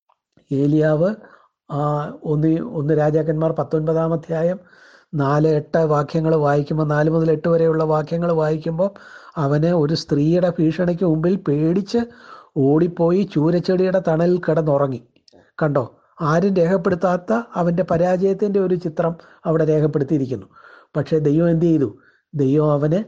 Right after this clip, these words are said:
കനലിന്മേൽ ചുട്ട അടയും അപ്പവും കൊടുത്തു. രണ്ടു വട്ടം അത് കൊടുത്ത് അവനെ ശക്തിപ്പെടുത്തി മുന്നോട്ട് നടത്തുന്നു. അല്ലാതെ അവനെ ആ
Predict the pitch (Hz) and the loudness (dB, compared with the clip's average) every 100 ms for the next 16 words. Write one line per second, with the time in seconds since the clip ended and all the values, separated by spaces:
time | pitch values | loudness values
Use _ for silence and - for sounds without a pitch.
0 | - _ _ - 147 147 170 185 185 226 | -10 _ _ -4 0 2 2 2 0 -4
1 | - 196 175 180 175 160 160 139 131 151 | -8 -4 0 0 0 -2 0 0 2 2
2 | 165 185 139 - 156 165 165 160 131 - | 0 0 -2 -2 0 0 0 0 -2 -6
3 | - _ 170 147 165 196 170 170 160 147 | -14 _ -6 -4 0 0 0 0 0 0
4 | 147 143 139 139 233 233 - - - 147 | -2 -2 -4 -2 -4 -4 -16 -20 -10 -4
5 | 147 147 139 143 123 190 165 175 170 233 | 0 0 -2 -6 -4 -6 -2 -2 0 0
6 | 202 151 151 147 127 110 - 110 - _ | 0 2 2 0 -4 -8 -10 -14 -16 _
7 | - _ - 151 156 147 156 175 175 - | -20 _ -4 0 2 2 2 2 0 -6
8 | - - - | -20 -12 -2